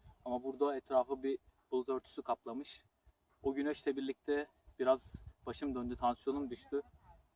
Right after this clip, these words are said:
Ee, şurada bir kütükte on dakika oturdum. Kendime geldim.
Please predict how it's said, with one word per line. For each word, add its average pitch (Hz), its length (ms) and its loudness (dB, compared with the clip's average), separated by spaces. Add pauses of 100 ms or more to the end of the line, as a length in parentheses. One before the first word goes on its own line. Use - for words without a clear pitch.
Ee, 117 160 -6
şurada 131 340 0
bir 131 240 -2 (360)
kütükte 139 580 -4 (120)
on 143 220 0
dakika - 320 -2
oturdum. - 460 0 (540)
Kendime 135 360 2
geldim. 123 380 0